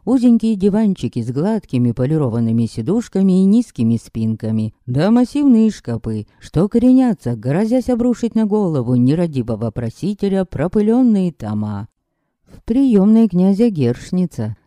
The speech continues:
стояли кокетливые козетки, обтянутые гобеленовой тканью, каковая только-только в моду вошла,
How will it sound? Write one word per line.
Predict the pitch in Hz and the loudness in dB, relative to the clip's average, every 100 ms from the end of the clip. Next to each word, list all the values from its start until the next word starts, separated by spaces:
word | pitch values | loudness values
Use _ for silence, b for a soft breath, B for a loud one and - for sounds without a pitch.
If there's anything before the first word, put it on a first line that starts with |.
| _ | _
стояли | - 143 135 175 226 | -6 -2 0 0 2
кокетливые | 226 208 226 226 220 226 | 0 2 2 4 4 2
козетки, | 208 196 127 175 180 - | 0 -2 0 -2 -2 -4
обтянутые | 117 113 - 117 160 185 131 117 110 | -2 -2 -4 -2 0 2 0 -2 -4
гобеленовой | 110 123 127 117 147 180 143 | -2 -2 0 0 0 2 0
тканью, | 117 - 117 175 165 120 107 | -2 -4 -2 0 0 -2 -4
каковая | 120 127 120 165 | -4 -2 0 0
только-только | 160 156 214 233 190 175 208 160 | 0 0 2 0 0 0 2 0
в | 120 | 2
моду | 127 196 170 | 0 2 0
вошла, | 107 107 - 107 107 | -2 -6 -8 -8 -8